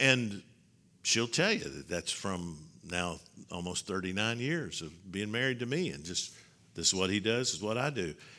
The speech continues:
And you hear that in our teachers. Uh, th-, there's a, uh, there's a methodology to it. And the way I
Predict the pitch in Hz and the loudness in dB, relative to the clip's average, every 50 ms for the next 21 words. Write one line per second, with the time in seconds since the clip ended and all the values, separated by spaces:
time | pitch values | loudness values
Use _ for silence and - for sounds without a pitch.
0 | - - - 107 123 131 135 127 - - 190 220 226 202 156 139 131 123 117 117 | -14 -8 -4 0 2 4 4 2 2 2 2 2 4 4 4 2 2 2 0 0
1 | 113 107 - - - 208 190 - - 76 71 - - - - - - - - - | -2 -2 -2 -2 -2 -2 -2 -2 -4 -6 -6 -8 -10 -10 -12 -14 -20 -20 -20 -20
2 | - - - 101 95 95 98 98 - - - 98 95 98 104 101 101 104 107 104 | -12 -6 -4 -2 -2 -2 -2 -4 -6 -6 -8 -8 -2 2 4 6 6 6 6 4
3 | 107 95 - 107 95 92 87 82 80 82 - - - - - - - - _ - | 4 2 2 4 4 4 4 2 -2 -4 -10 -20 -20 -20 -20 -20 -20 -20 _ -18
4 | - - 65 - - - - - - - - 98 92 95 90 95 98 98 104 107 | -16 -14 -14 -14 -14 -16 -16 -18 -16 -14 -6 0 0 2 2 2 4 4 4 4
5 | - 135 127 127 139 151 170 180 175 147 101 87 80 - - - 80 - - - | 4 4 2 4 6 6 6 6 6 2 0 -2 -6 -6 -6 -6 -6 -6 -8 -12
6 | - - - - 120 127 120 110 - - - - - - - 110 107 104 117 139 | -14 -8 -2 0 0 0 0 -2 -6 -8 -16 -20 -10 -4 0 0 2 4 6 6
7 | 151 160 151 135 131 135 143 151 151 143 127 | 8 8 8 8 8 8 8 8 6 4 2